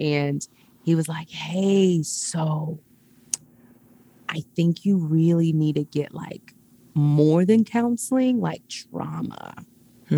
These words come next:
Speaker 1: kinda, like, counseling." And I was like, "What? No, I don't, I don't need that." And I mean, I was so insecure that I was protective of my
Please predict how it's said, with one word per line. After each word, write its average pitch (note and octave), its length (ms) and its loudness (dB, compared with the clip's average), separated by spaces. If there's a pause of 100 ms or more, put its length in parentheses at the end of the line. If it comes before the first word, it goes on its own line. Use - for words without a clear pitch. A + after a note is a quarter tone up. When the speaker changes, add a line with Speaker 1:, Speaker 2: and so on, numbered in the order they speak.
Speaker 1:
kinda, - 280 -6
like, - 280 -12
counseling." D#3+ 560 0 (420)
And A3 120 4
I A#3 80 6
was A3 140 -2
like, F#3+ 240 2
"What? D#3 340 -2
No, F3 180 0
I E3 200 -2
don't, F3+ 280 -2 (160)
I D#3 60 2
don't D#3 160 -2
need D3 180 -2
that." D3 240 -6
And D3 80 -4
I D3+ 140 0
mean, D3+ 260 0 (500)
I D#3 200 2
was - 640 -4 (220)
so F#3 340 2
insecure E3+ 500 0
that D3 140 0
I C#3+ 80 -4
was C#3+ 260 -6 (640)
protective C#3+ 920 -4 (480)
of D#3 120 0
my C#3+ 140 0